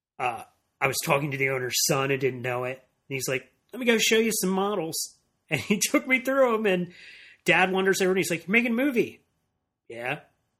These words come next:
"We gonna get credit?" "Yeah." "Cool. Let me know when it's done." And I'm like, "Oh, okay."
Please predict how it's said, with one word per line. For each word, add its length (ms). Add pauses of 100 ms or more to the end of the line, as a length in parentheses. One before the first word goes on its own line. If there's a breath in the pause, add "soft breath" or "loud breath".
"We 80
gonna 160
get 120
credit?" 440 (120)
"Yeah." 300 (400)
"Cool. 460 (220)
Let 100
me 80
know 120
when 100
it's 140
done." 280
And 180
I'm 100
like, 320
"Oh, 280
okay." 440